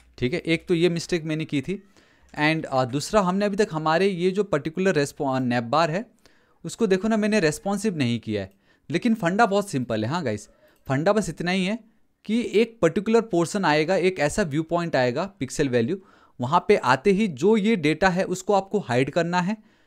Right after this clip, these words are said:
and आपको आपका जो हैमबर्गर मेन्यू है उसको डिस्प्ले कराना है। And जब हम इसको, इस पे क्लिक करेंगे तब वो डेटा वापस से यहाँ पे हमें दिखाना है, ठीक है, इस तरीके से।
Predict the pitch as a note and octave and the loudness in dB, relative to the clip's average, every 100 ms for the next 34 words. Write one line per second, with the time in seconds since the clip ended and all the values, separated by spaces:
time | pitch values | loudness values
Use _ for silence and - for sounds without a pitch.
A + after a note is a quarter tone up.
0 | _ - G3 A3+ E3 D3 - G3+ G3 G3 | _ -2 0 2 0 0 2 2 4 2
1 | G3 D#3+ D3+ D#3+ E3 F#3+ D3+ D3+ F3 E3+ | 2 0 2 0 0 0 0 -2 -4 -6
2 | - G#3 D#3+ - C#3+ C3 A#2 G#2+ G#2 - | -2 0 0 0 0 2 0 -2 -4 -10
3 | _ _ D#3+ D#3 G#3 F3+ G3 E3 - C4 | _ _ -6 2 2 2 -2 -6 -2 0
4 | B3+ - - E3+ - C4+ C#4 G#3 G#3+ G3+ | 0 -6 -8 -6 -2 0 0 0 0 2
5 | E3+ E3 A#3 - _ - F3+ G#3 G3+ E3+ | 2 0 -4 -6 _ -2 2 2 4 4
6 | A3 F#3 C3 - G#3 G3 - E3+ C#3 C#3 | 4 4 4 4 2 2 0 0 -2 -2
7 | D#3 D#3+ C3+ A2+ - G#2 G2 - _ _ | -4 -4 -6 -6 -6 -6 -8 -10 _ _
8 | _ - C#3+ F#3+ D3 - D3 A#2+ A#2+ - | _ -2 0 0 -2 0 -2 0 -4 -6